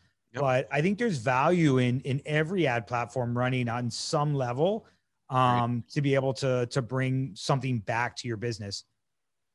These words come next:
Speaker 1: Yep, I completely agree. I, I mean, Brian, you've been so great on the episode. There's so many good answers, lots of food for thought. I've made notes.
Speaker 2: Nice.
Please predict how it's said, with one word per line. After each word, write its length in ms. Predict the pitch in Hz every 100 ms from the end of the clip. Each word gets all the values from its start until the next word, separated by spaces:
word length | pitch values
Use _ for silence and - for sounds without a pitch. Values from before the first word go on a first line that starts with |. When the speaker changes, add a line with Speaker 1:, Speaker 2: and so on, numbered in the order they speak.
| _ _ - -
Speaker 1:
Yep, 160 | 127 -
I 100 | 131
completely 480 | 151 139 135 117 107
agree. 480 | 95 101 98 90 -
I, 120 | 110
I 100 | -
mean, 200 | 127 127
Brian, 320 | 123 151 147 139
you've 100 | 127
been 260 | 131 139
so 460 | - - - 156 160
great 460 | 156 151 135 113 - _ _
on 160 | 113 113
the 120 | 113
episode. 580 | 113 117 110 117 98 92
There's 160 | 82 -
so 160 | 135
many 220 | 147 143
good 220 | 131 127 123
answers, 680 | 123 139 156 160 143 123 -
lots 260 | 120 117 -
of 80 | 117
food 160 | 127 117
for 100 | 113
thought. 260 | 120 113
I've 200 | - 117
made 220 | 123 110 95
notes. 460 | 95 101 - - _ _ _ _
Speaker 2:
Nice. 280 | - - -